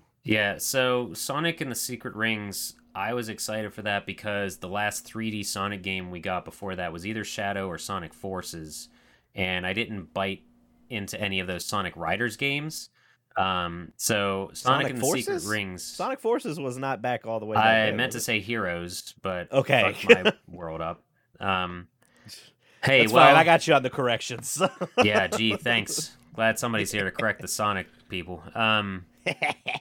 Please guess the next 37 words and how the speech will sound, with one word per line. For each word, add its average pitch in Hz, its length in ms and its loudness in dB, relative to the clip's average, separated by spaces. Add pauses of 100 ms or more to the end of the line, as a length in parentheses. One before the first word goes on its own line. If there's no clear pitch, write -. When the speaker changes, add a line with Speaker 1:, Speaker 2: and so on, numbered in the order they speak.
(1080)
Speaker 1:
those 165 280 4
that 196 80 2
don't 180 160 8
know 170 120 6
about 151 220 6
Sonic 143 260 4
and 123 80 -6
the 107 60 -4
Secret 123 280 -4
Rings, 113 440 -4
you, 123 680 -4
it's 120 140 -2
on 143 160 2
the 170 80 0
Wii, 117 460 -2 (380)
and 107 540 -2 (220)
I 117 120 -6
don't 139 120 -4
have 135 180 -4
anything 120 320 -4
that 95 120 -8
looks 104 200 -8
like 98 120 -6
a 90 40 -10
Wiimote 90 400 -6
in 82 60 -10
here. 82 500 -10
Um, 92 440 -6 (420)
but 113 200 -6
you 110 160 -6
hold 143 380 -4
the 151 80 0
controller. 120 560 -2
This 147 220 -6
is 110 80 -8
a 98 60 -6
flashlight, 107 640 -2